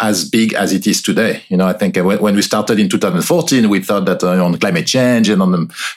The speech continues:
plenty of environmental topics, we'll be able to fix things faster than they've been fixed. But, uh, you know, here we are. You know, we are, uh,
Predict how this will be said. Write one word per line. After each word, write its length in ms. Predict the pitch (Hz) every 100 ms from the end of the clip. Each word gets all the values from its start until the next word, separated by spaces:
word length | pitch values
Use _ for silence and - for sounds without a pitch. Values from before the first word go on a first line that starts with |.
| -
plenty 400 | 101 101 98 98
of 120 | 90 -
environmental 480 | 95 95 92 92 80
topics, 380 | 120 127 117
we'll 100 | 98
be 100 | 80
able 180 | 95 104
to 120 | 104
fix 380 | - 107 104 - -
things 400 | - 95 117 -
faster 520 | - 98 90 - 98
than 200 | 98 92
they've 180 | 87 -
been 140 | 90
fixed. 420 | 82 95 - - - - - - - -
But, 260 | 76 82 82
uh, 320 | 78 71 71
you 100 | 82
know, 120 | 76
here 180 | 110 113
we 140 | 110
are. 400 | 95 101 131 107
You 80 | 104
know, 180 | 95 104
we 140 | 107
are, 180 | 85 76
uh, 140 | 73